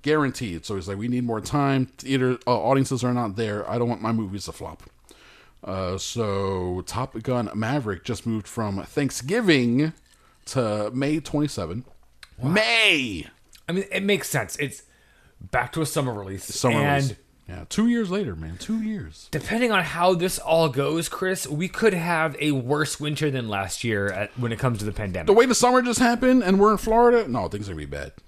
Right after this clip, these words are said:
Speaker 1: Bad, bad. And we're gonna have a new variant. I'll have, I'll have my triple shot, though, by then. I'll be fine.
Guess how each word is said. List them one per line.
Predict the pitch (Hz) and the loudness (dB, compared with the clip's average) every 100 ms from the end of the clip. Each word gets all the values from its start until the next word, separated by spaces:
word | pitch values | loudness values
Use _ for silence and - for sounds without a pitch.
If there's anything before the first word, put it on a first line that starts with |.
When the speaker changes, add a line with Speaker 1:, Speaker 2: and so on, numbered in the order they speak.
| - | -12
Speaker 1:
Bad, | 95 98 90 | -6 -4 -4
bad. | 87 82 | -4 -4
And | 104 | -2
we're | 113 | -2
gonna | 113 | -2
have | 117 | 0
a | 127 | 2
new | 139 | 2
variant. | 127 139 139 139 - | 2 2 2 0 0
I'll | 170 | 0
have, | 143 - | 0 -2
I'll | 156 | -4
have | 139 139 | -4 -6
my | 104 | -8
triple | - 107 92 | -8 -10 -8
shot, | 85 87 82 | -10 -10 -10
though, | 90 87 | -10 -8
by | 90 | -8
then. | 87 87 110 | -8 -8 -8
I'll | 127 | -10
be | 87 | -12
fine. | 117 - | -14 -16